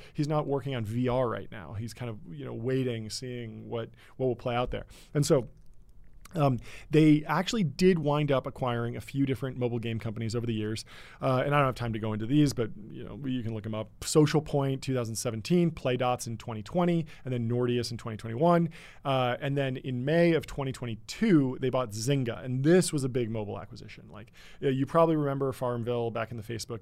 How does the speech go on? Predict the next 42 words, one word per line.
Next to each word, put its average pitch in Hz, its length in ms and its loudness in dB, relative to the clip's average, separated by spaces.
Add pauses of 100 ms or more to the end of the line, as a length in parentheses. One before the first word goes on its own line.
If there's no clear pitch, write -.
(160)
games 110 440 -8
days. 110 500 -4 (320)
Uh, 120 180 -2
they 117 60 -2
have 120 80 -2
a 120 60 -4
bunch 156 320 6
of 151 80 4
mobile 117 240 0
games 104 280 -8
now, 85 220 -14
like, 123 160 -10
f-, - 220 -20
tons 156 360 4
of 131 80 -2
free-to-play 117 380 -4
titles. 110 300 -6
It's 101 100 -12
way 123 140 -4
more 117 160 -2
than 104 80 -4
Farmville. 101 480 -8 (320)
Um, 120 400 0 (200)
and 131 480 2 (140)
this 165 220 6
should, 202 340 0
this 220 160 -2
is, 254 140 -2
like, 240 100 -2
a 226 60 -2
good 170 520 0
way 156 480 -4
in 143 120 -6
theory 170 320 2
to 139 180 2
expand 131 320 -4
into 117 140 -4
mobile, 127 400 4 (220)
but 165 160 4
lots 185 360 2
of 180 80 -2
people 147 480 -4